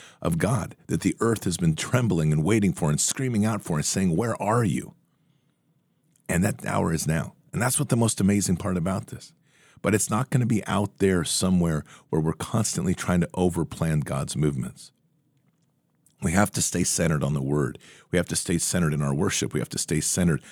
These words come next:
on everything that we are as people and as the children of the Most High.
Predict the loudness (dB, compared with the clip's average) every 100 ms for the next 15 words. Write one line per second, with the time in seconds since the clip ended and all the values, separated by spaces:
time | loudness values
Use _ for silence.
0 | -16 -4 -4 2 2 2 2 2 2 2
1 | 0 2 0 0 -6 _ _ _ _ -4
2 | -4 -4 -2 -2 0 -4 -2 -4 -2 -4
3 | -2 -2 -2 -2 -2 -2 -6 -6 -8